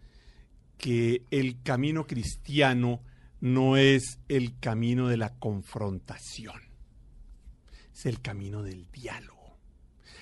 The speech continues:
no es el camino de la imposición.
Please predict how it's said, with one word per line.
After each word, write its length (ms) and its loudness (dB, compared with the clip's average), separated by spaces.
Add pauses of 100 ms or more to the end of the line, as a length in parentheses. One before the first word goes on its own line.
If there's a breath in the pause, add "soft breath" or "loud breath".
(140 loud breath)
no 180 10
es 100 10
el 180 8
camino 420 6
de 100 8
la 100 8
imposición. 920 -2